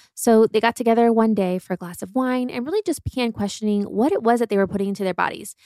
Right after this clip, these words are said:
And I had no idea that wine wasn't just grapes. There could be up to seventy-three chemical additives used to make your bottle of wine. But Aveline wines are transparently produced. They share all of their ingredients and nutritional facts so that you can make the best decision for yourself.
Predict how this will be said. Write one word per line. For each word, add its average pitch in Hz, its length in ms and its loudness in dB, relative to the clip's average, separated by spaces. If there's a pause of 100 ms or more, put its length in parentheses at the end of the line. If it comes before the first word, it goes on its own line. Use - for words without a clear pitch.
(280)
And 202 160 2
I 220 80 4
had 226 160 2
no 208 200 6
idea 220 260 2
that 196 120 0
wine 180 220 -2
wasn't 175 240 -2
just 180 180 -8
grapes. - 360 -12 (100)
There 208 140 -2
could 262 240 -2
be 262 100 4
up 247 80 0
to - 120 -4
seventy-three 233 760 0
chemical 202 400 -2
additives 196 560 0
used 185 280 -4
to - 60 -10
make 185 180 -2
your 180 100 0
bottle 175 240 2
of 165 80 -4
wine. 175 280 -6 (380)
But 262 300 4 (120)
Aveline 277 360 4
wines 233 280 2
are 202 160 2
transparently 220 680 -6
produced. 190 480 -2 (240)
They 220 100 2
share 247 300 2
all 214 160 6
of 240 80 0
their 240 160 4
ingredients 196 640 -2
and 208 180 0
nutritional 208 480 -2
facts 175 400 -2
so - 80 -2
that 190 80 4
you 190 140 -4
can 196 160 0
make 185 160 -4
the 185 80 -6
best 196 280 0
decision 185 360 -2
for 180 100 -2
yourself. - 420 -4